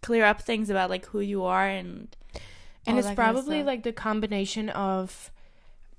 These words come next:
Speaker 2: us honestly doing this podcast, because a lot of the times we come up with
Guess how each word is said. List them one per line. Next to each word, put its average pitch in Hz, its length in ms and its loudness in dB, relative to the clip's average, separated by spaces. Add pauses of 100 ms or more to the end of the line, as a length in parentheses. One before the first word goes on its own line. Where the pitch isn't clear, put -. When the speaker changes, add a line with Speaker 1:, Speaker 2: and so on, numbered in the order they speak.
(160)
Speaker 2:
us 208 340 2
honestly 202 480 -2
doing 190 260 0
this 185 160 -4
podcast, - 480 2
because 185 300 -4
a 190 60 0
lot 185 200 0
of 226 80 -2
the 233 80 0
times 196 480 -4
we 180 600 0
come 190 260 -4
up 185 180 -4
with 180 320 -2